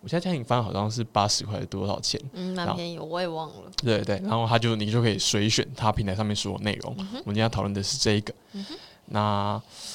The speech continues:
Speaker 1: 呃，Podcast 其实最近几年也非常流行订阅制，就是很多，很多新，Podcast 的新创都在想做订阅制，
Speaker 2: 嗯。
Speaker 1: 然后有的起来了，有的下去了。
Speaker 2: 下去了。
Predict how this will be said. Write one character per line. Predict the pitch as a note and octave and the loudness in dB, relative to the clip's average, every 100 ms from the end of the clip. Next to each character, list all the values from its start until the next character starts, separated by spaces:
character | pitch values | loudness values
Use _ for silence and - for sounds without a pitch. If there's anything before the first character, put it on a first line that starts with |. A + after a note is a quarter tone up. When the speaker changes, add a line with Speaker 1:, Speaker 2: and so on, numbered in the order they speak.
| - - | -16 -6
Speaker 1:
呃， | B2 A2+ G#2+ | 0 2 4
Podcast | - G#3 C4+ F#3 B2 | 6 6 6 2 2
其 | - A2 | 0 0
实 | A2 G#2 | 0 -2
最 | - - B2 | 0 6 6
近 | G#2+ B2 G#2 | 6 2 2
几 | A2+ | -2
年 | G#2+ G#2 G#2+ | -4 -4 -4
也 | - | -6
非 | - - A2+ A2+ | -6 2 4 4
常 | - - G2+ G2+ G#2+ | 4 2 2 -2 -4
流 | G2+ G2+ | -2 0
行 | - - A2 | 0 -2 -6
订 | G#2+ G2 | -6 -2
阅 | G2+ | -4
制， | - - - | -4 -6 -4
就 | G#2 | -6
是 | G2+ | -2
很 | G#2 G2+ | -2 -2
多， | G3 G3 A2+ A#2+ - - | 0 0 0 -2 -8 -6
很 | A2 | 0
多 | G#2+ D3+ | 4 4
新， | F#3 E3+ - | 4 0 2
Podcast | D#3 E3+ | 2 4
的 | C#3+ | 0
新 | G#2+ A2 | 0 2
创 | A2+ | 2
都 | G2+ | 4
在 | G2+ G#2 - - | 2 2 -4 -6
想 | A#2 - - - | -6 -6 -10 -2
做 | A2 F#2 | -2 -2
订 | - - | -4 -6
阅 | - | -8
制， | - - - | -8 -8 -6
Speaker 2:
嗯。 | F#3 F3+ | -8 -6
Speaker 1:
然 | B2+ | 2
后 | G2+ | 4
有 | G#2+ G2 | 4 2
的 | F#2+ | 0
起 | F#2+ G2+ | 0 -2
来 | G2 | -2
了， | F#2+ | -4
有 | F#2+ | -4
的 | - | 0
下 | - G2+ | 4 4
去 | G2+ - G#2+ | 2 -2 -4
了。 | - B2 - - - - - - - - - | -4 -8 -10 -20 -14 -14 -14 -20 -16 -12 -10
Speaker 2:
下 | - C4+ B3 | -2 0 0
去 | - F4+ A3 | -2 -4 -4
了。 | F#3+ | -8